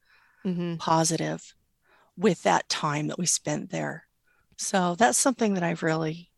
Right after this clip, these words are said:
Speaker 2: I really enjoy doing.
Speaker 1: Yeah. And I know you have continued to help that congenital heart disease community as well as now the bereaved parent community. So you've done
Speaker 2: Yeah.
Speaker 1: some amazing things,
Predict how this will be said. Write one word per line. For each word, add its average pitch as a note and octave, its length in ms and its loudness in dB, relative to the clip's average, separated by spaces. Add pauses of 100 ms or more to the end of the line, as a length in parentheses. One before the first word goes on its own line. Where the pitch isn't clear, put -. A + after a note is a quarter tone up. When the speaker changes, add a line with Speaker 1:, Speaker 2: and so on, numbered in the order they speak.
(380)
Speaker 2:
I G#3 40 -2
really A3 300 2
enjoy B3 240 0
doing. D4 340 -2 (640)
Speaker 1:
Yeah. G#3 280 -12 (1160)
And G3+ 120 0
I G#3 80 4
know G3+ 260 2
you G#3+ 260 0
have F#3+ 260 -4
continued G3 380 -4
to F3+ 100 0
help F3+ 220 -2
that E3+ 200 -2
congenital E3+ 540 -4
heart E3 200 -4
disease E3 300 -8
community D#3 600 -6 (300)
as E3+ 200 -2
well F3+ 320 4
as F#3 140 0
now C3+ 260 -4
the C#3+ 120 -8
bereaved D3+ 480 -8
parent C3+ 260 -8
community. C#3+ 480 -10
So - 140 -16
you've C#3 180 -14
done - 140 -2
Speaker 2:
Yeah. G#3 60 -2
Speaker 1:
some F3 160 -8
amazing F#3 480 -2
things, E3 360 -4